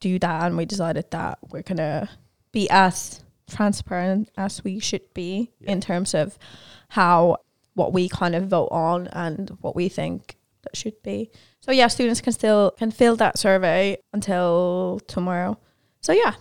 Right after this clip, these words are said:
Speaker 1: that, that will be exciting,
Speaker 2: Yeah.
Speaker 1: I think. And yeah, we will get from next academic year, it will obviously be some new roles. Some new, I mean, everything will be a bit different, but, like, we've never had an international students officer role before.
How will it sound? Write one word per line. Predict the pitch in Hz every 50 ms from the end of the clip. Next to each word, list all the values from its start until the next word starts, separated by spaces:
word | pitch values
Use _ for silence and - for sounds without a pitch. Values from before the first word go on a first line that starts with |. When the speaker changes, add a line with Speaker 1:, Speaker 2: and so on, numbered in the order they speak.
| -
Speaker 1:
that, | - 277 294 - - - -
that | 269 269
will | 285 277 240
be | - 196 196 190
exciting, | 190 185 - - - 185 190 185 -
Speaker 2:
Yeah. | - 170
Speaker 1:
I | 202
think. | - 220 226 254 - - - - _ _ _ _ _ _ _ -
And | 208 202
yeah, | 202 196 185 175 180
we | 208 214 208
will | 202 196 202 196 190 185 185
get | - - 196 190 151 - - _ _ _ - 196
from | - - 196 190 190 196 190 - - - -
next | 208 196 - -
academic | 196 190 - 190 185 185 185 170 185 -
year, | 185 185 180 175 180 190 - _ _ _ _ _ _ _ -
it | 196
will | 190 -
obviously | - 175 185 185 190 - - 185 180
be | - - 180 180 180 175 175 - - _ -
some | - - 196 185 185
new | 185 185 185 180
roles. | 175 180 170 170 175 185 202 - - - - _ _ _ _ _ _ _ _ _ _ _ _ _ _ _ _ _ - - -
Some | - 240 240 226
new, | 220 214 208 190 - -
I | 208
mean, | 208 202 190 175 - _ _ -
everything | 180 185 190 190 185 180 175 - - - 180 175 175
will | 170 165 170
be | - 175 170 175
a | 175
bit | - 190 180 - -
different, | - 180 175 - - 170 156 151 196
but, | - 190 180 - - - - _ _ _ _ _
like, | - 190 185 - -
we've | 202 202 190 190
never | 202 185 175 165 185
had | 185 -
an | - -
international | 156 175 - - 165 175 - 175 180
students | - - - - -
officer | - - - - 190 - - - - 160
role | 175 208 160 151 160
before. | - - - - - 170 170 170